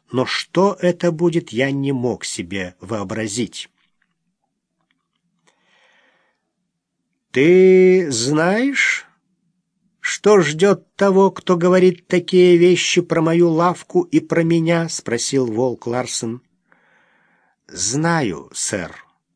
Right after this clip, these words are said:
последовал ответ. «А что именно?» Вопрос прозвучал резко и повелительно. «Да то, что вы и помощник собираетесь сделать со мной, сэр».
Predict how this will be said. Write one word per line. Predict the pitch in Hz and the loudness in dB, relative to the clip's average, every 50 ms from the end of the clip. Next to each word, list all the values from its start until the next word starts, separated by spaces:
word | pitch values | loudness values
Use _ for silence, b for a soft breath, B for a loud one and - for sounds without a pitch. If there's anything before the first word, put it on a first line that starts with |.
| _ _ - | _ _ -12
последовал | - - - - 117 117 101 104 95 95 95 | -10 -10 -8 -6 -4 -4 -4 -6 -8 -8 -10
ответ. | 98 98 - - 85 71 - - - - _ _ _ _ _ _ _ _ _ _ _ _ _ _ _ _ _ _ _ _ _ _ _ _ _ _ _ _ _ _ _ _ | -10 -10 -12 -12 -14 -14 -14 -18 -20 -20 _ _ _ _ _ _ _ _ _ _ _ _ _ _ _ _ _ _ _ _ _ _ _ _ _ _ _ _ _ _ _ _
«А | - 190 202 | -4 -2 -2
что | - - - 294 269 | -2 -2 -2 0 0
именно?» | 208 139 101 85 78 78 78 80 76 - _ _ _ _ _ _ _ _ _ _ _ _ _ _ _ _ _ _ _ _ _ _ _ _ _ _ | 2 2 0 -2 -6 -12 -14 -16 -16 -18 _ _ _ _ _ _ _ _ _ _ _ _ _ _ _ _ _ _ _ _ _ _ _ _ _ _
Вопрос | 104 90 - 113 113 - | -12 -8 -6 -4 -6 -6
прозвучал | - - 110 98 110 110 - 120 117 117 - - | -6 -10 -8 -6 -6 -6 -4 -4 -4 -4 -6 -10
резко | - - 113 120 120 - - - - - | -10 -6 -4 -4 -4 -4 -6 -10 -10 -10
и | 107 - - 127 | -12 -10 -10 -8
повелительно. | - - 117 120 135 131 104 - - - 69 67 - - _ _ _ _ _ _ _ _ _ _ _ _ _ _ _ _ _ _ _ _ _ _ _ _ _ _ _ _ _ _ _ _ _ _ _ _ _ _ _ _ _ _ _ - | -6 -4 -4 -2 -2 -2 -4 -6 -8 -14 -18 -18 -20 -20 _ _ _ _ _ _ _ _ _ _ _ _ _ _ _ _ _ _ _ _ _ _ _ _ _ _ _ _ _ _ _ _ _ _ _ _ _ _ _ _ _ _ _ -6
«Да | 156 214 269 | -2 -2 -2
то, | 269 - 208 208 220 226 226 185 - - _ _ _ _ _ _ _ _ _ _ _ _ _ _ _ | 0 2 2 2 4 2 0 -2 -6 -10 _ _ _ _ _ _ _ _ _ _ _ _ _ _ _
что | - - - - - 175 202 185 | -8 -8 -8 -4 0 2 2 2
вы | 139 147 190 233 | 4 2 2 0
и | - - 190 175 | 0 -2 -4 -2
помощник | 180 180 165 147 147 165 160 - - 170 170 - | 0 0 0 0 0 0 -2 -2 -4 -6 -6 -4
собираетесь | - - 147 127 131 113 123 147 160 165 156 143 - - 135 - - - | -4 -4 -2 -2 -2 -2 0 0 0 -2 -2 -4 -8 -10 -10 -10 -12 -12
сделать | - 120 107 95 87 95 131 165 170 165 135 - | -12 -12 -12 -10 -6 -4 -2 -2 -2 -4 -6 -8
со | - - 95 82 | -8 -10 -10 -12
мной, | 85 87 82 - - - | -12 -12 -14 -14 -12 -10
сэр». | - - - 82 - - - - | -10 -8 -8 -8 -10 -12 -14 -20